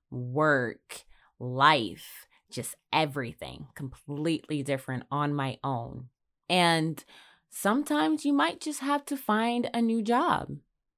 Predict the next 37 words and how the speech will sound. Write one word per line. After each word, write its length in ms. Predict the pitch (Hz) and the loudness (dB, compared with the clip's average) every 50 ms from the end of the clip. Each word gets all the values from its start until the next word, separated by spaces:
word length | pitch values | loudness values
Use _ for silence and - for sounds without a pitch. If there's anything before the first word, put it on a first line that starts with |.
| _ _ _ _ _ _ _ _ _ - | _ _ _ _ _ _ _ _ _ -4
Maybe 220 | 254 269 302 311 | 0 0 2 2
it's 140 | 311 302 - | 2 2 2
not 400 | 262 254 277 330 359 302 - - _ _ _ _ _ _ _ _ - | 2 2 2 2 2 0 0 -4 _ _ _ _ _ _ _ _ -4
the 80 | 190 | -2
fact 320 | - - 180 175 - - 165 | 2 4 2 2 2 0 -2
of 120 | 151 - | -2 0
moving. 640 | 156 147 151 156 156 147 127 135 - - - 160 160 - _ - | -2 -2 0 0 0 0 0 -4 -6 -8 -8 -12 -14 -16 _ -6
Maybe 240 | 165 175 208 247 | -4 -2 -2 0
there 220 | 240 254 247 - - | 2 0 0 2 2
are 320 | - 202 247 277 254 - - - - - | 2 2 4 2 2 0 -2 -6 -6 -4
a 60 | 170 | -4
lot 260 | 156 156 160 170 156 | -2 0 0 0 0
of 60 | 151 | 0
opportunities 580 | 143 143 - 143 - - 165 156 151 139 135 135 | -2 -4 -6 -8 -8 -6 -6 -4 -4 -4 -4 -4
out 140 | 127 127 127 | -4 -4 -4
there. 120 | - - | -6 -8
Maybe 300 | 135 151 160 185 214 233 | -6 -6 -4 -4 -4 -4
you 80 | 240 226 | -4 -6
just 180 | 226 226 220 | -6 -6 -4
have 200 | - 190 185 185 | -2 -2 -2 -2
to 80 | - 180 | -4 -6
find 240 | 175 - 170 165 160 | -4 -4 -4 -4 -4
a 60 | 156 | -4
new 180 | 156 151 143 135 | -4 -6 -6 -6
job 320 | - 156 165 208 233 233 | -4 -2 0 0 0 0
out 220 | 175 139 139 135 - | 0 -4 -4 -4 -6
there 300 | 139 135 135 135 135 135 _ - - - - _ _ - | -6 -6 -6 -6 -10 -12 _ -20 -20 -20 -20 _ _ -14
that 340 | 131 127 165 151 147 - - | -6 -2 0 2 2 0 0
will 260 | 165 165 156 135 131 - | -2 -2 -2 -2 -4 -12
give 280 | - - 165 185 185 - - | -6 -2 -2 -2 -2 -4 -4
you 140 | 160 139 135 | -4 -4 -2
the 160 | - 143 131 | -2 -2 -2
respect 420 | 139 135 - - 151 139 139 - - | -2 -4 -6 -4 -4 -4 -4 -4 -8
that 200 | 127 - - - | -8 -8 -8 -8
you 120 | 143 135 135 | -6 2 4
actually 420 | 139 143 139 - - - 139 139 | 4 4 4 0 -8 -6 -6 -6
deserve. 640 | 135 131 131 127 131 127 127 - - - - - | -4 -4 -6 -4 -4 -4 -4 -6 -8 -12 -16 -16